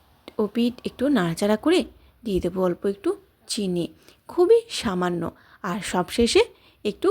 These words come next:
কাঁচা সর্ষের তেল। আমার কাছে ধনে পাতাটা ছিল না, তো তোমরা যদি থাকে তো অবশ্যই দিও, আর একটা চেরা কাঁচা লঙ্কা। কিছুক্ষণ স্ট্যান্ডিং টাইমে রেখে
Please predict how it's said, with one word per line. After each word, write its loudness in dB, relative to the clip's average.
কাঁচা -2
সর্ষের -2
তেল। -4
আমার 2
কাছে 4
ধনে 2
পাতাটা 2
ছিল 0
না, -2
তো -10
তোমরা -8
যদি -8
থাকে -10
তো -4
অবশ্যই -2
দিও, -6
আর -4
একটা -6
চেরা -2
কাঁচা -6
লঙ্কা। -6
কিছুক্ষণ 0
স্ট্যান্ডিং 0
টাইমে -2
রেখে -2